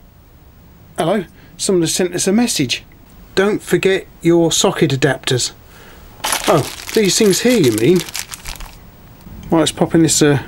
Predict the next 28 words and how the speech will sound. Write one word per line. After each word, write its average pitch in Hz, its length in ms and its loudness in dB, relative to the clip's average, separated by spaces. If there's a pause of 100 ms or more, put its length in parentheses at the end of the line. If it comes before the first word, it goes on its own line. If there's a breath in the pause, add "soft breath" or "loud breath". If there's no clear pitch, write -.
(320 loud breath)
quarter 165 340 2
inch 151 80 0
square 156 300 2
drive 151 280 4
adapter. 156 500 0 (280 loud breath)
Fits - 440 -2 (140)
like 151 280 2
a 143 40 0
glove, 175 220 2
as 139 120 0
you 147 100 2
can 143 160 -2
see. 180 340 0 (460 loud breath)
And 165 100 4
we've 160 100 4
got 156 140 2
a 131 100 0
ten 180 300 2
mil 175 140 4
socket 156 340 -2
just 127 240 -2
here, 143 140 2
guys. 170 400 0 (1400 loud breath)
Pop - 160 -4
that 151 120 0
on 143 100 2
the 147 80 4
end. 175 300 4